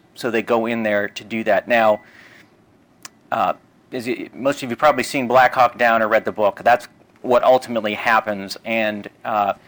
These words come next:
you could argue, had we kept pushing, you know, after the raid that doesn't go so well, we push,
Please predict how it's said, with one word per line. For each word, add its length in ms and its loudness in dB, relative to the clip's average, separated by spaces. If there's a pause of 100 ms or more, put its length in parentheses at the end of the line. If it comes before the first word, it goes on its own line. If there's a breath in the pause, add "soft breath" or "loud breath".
(400 soft breath)
you 140 0
could 100 2
argue, 440 6 (140)
had 220 2
we 160 0 (600)
kept 320 0
pushing, 520 -2
you 60 -8
know, 80 2
after 420 4
the 160 0
raid 300 2
that 100 -2
doesn't 220 -4
go 100 -2
so 160 -10
well, 180 0
we 120 -10
push, 580 0